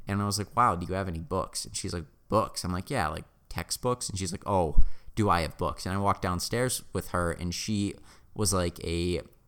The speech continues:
a brain, uh, I don't know if she was, she worked with neuroscience, so, like, a lot of stuff with the brain, and she had went to a ton of schooling and kept all the books. And I was like, "What do you want for these?" She's like, "I don't care."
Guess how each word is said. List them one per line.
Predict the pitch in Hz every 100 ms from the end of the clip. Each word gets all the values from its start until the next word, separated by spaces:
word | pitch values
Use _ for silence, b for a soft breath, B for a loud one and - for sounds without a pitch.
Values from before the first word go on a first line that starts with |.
| _ _ -
a | 87
brain, | 85 - 95 95 98 95 95 92 92 b b b b -
uh, | - 67 -
I | 101
don't | 120
know | 107
if |
she | -
was, | 95 87 - 92
she | 82 -
worked | 113 123 117
with | 92
neuroscience, | 87 90 82 - - 57 -
so, | -
like, | 87 82
a |
lot | 85 85
of |
stuff | - 85
with | -
the | 85
brain, | 90 90 85
and | 80 90
she | - 98
had | 92
went | 87 82 78 -
to | 95
a |
ton | - - - 120 92 -
of | -
schooling | - 147 170 95 78 110 - b b b
and | 131
kept | 147 147
all | 135
the |
books. | 127 202 - - b b b -
And | 127
I |
was | 131
like, | 123 - -
"What | - 120
do |
you | 156
want | 90 92 113
for | -
these?" | - - -
She's | - 101
like, | 92 -
"I | 98
don't | -
care." | - - -